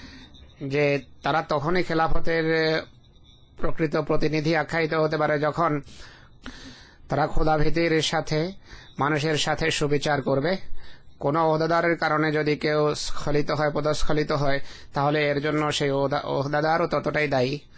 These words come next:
কেননা সে খোদা প্রদত্ত আমানতের হেফাজত করেনি, আমানতের রক্ষণাবেক্ষণ করেনি এবং প্রত্যাবর্তন করেনি। যদি তার ভ্রান্তির কারণে মানুষ পদস্খলিত হয়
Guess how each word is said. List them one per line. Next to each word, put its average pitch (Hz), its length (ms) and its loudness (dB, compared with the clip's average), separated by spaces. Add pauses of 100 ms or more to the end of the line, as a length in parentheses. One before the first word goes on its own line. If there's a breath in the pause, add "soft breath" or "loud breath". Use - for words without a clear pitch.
(640 loud breath)
কেননা 156 280 2
সে 160 160 0
খোদা 147 260 2
প্রদত্ত 151 420 -2
আমানতের 151 600 0
হেফাজত 147 460 2
করেনি, 170 420 0
আমানতের 143 460 0
রক্ষণাবেক্ষণ 160 560 -2
করেনি 156 200 -2
এবং 151 160 -2
প্রত্যাবর্তন 143 560 0
করেনি। 139 300 0
যদি 143 180 2
তার 139 180 0
ভ্রান্তির 139 380 -2
কারণে 151 280 0
মানুষ 147 320 0
পদস্খলিত 135 520 -2
হয় 147 200 0